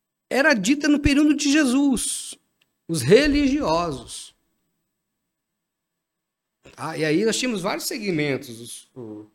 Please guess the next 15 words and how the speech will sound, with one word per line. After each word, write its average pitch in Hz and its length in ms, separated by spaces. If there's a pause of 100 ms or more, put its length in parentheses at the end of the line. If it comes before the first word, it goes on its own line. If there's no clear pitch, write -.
(640)
os - 100
que - 100
seguiam 160 380
Cristo, 202 480
os 139 120
que - 80
seguiam, 120 800 (220)
né, 165 440 (280)
Barrabás, 120 1000 (300)
os - 100
que - 100
seguiam 123 920 (260)
os 107 200
outros 143 380
Cristos, 196 880